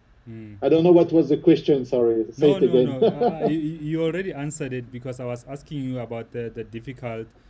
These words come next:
Speaker 1: um, financial times, you know. Um, do you remember the,
Speaker 2: Yeah.
Speaker 1: your, your friend,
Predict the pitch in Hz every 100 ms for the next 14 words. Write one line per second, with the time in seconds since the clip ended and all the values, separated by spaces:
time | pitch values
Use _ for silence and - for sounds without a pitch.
0 | _ _ - 113 110 110 104 110 110 117
1 | 117 110 123 120 110 107 113 107 110 113
2 | 110 110 110 - _ - 135 170 165 170
3 | 185 185 170 160 131 113 101 131 127 135
4 | 139